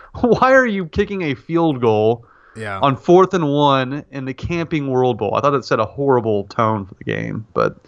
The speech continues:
Speaker 1: it just looked like every game I'd watched this year, and it, it further illustrated to me that this team was nowhere near the playoff. Was, they would have gotten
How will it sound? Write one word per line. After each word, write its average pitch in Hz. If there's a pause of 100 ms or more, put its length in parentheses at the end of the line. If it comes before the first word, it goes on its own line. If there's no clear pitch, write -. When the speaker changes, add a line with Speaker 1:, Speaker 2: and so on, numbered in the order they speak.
(260)
Speaker 1:
it 175
just 175
looked 185
like 165
every 143
game 127
I'd 120
watched 107
this -
year, 135
and 175 (400)
it, 165
it 170 (240)
further 208
illustrated 170
to 131
me 127
that 113
this 135
team 147
was 135
nowhere 160
near 175
the 139
playoff. - (120)
Was, 131 (380)
they 160
would 170
have 156
gotten 156